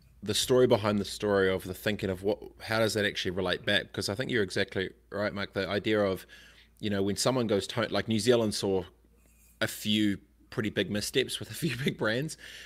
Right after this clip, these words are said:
And I don't think that they only just potentially stuffed up on it. They've potentially actually built resentment from the people they were trying to sell,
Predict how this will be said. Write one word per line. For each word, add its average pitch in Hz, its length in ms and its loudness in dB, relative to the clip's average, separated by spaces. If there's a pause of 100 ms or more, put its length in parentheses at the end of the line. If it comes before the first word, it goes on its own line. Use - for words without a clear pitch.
(180)
And 110 400 0 (120)
I 123 140 6
don't 139 180 4
think 110 200 -2
that 104 100 -2
they 104 100 2
only 101 180 0
just - 280 -8
potentially 101 380 -6
stuffed - 280 -4
up 123 200 -2
on 101 120 0
it. 92 180 -4
They've 98 220 -4
potentially 123 460 -2
actually 98 200 -4
built 104 280 0 (140)
resentment 95 720 -2
from 101 140 -6
the 98 80 -2
people 104 280 -2
they 98 80 2
were 92 60 -2
trying 98 220 -4
to 85 60 -8
sell, 120 400 -2